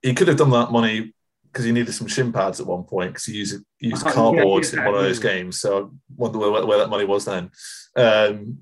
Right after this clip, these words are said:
Speaker 1: but fair play to grandma. So he flies to England and arrives in Newcastle. This is when he kinda gets the trial, um, the proper trial. And as you alluded to earlier on, the weather's terrible. It's typical what I imagine Los Angeles people think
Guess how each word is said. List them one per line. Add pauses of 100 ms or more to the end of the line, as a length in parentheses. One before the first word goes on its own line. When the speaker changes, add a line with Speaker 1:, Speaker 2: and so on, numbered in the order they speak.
(100)
Speaker 1:
but
fair
play
to
grandma.
So
he
flies
to
England (1000)
and
arrives
in
Newcastle. (420)
This
is (920)
when
he
kinda
gets
the
trial, (680)
um,
the
proper
trial.
And
as
you (100)
alluded
to
earlier
on, (320)
the
weather's
terrible.
It's
typical (300)
what
I
imagine
Los
Angeles
people
think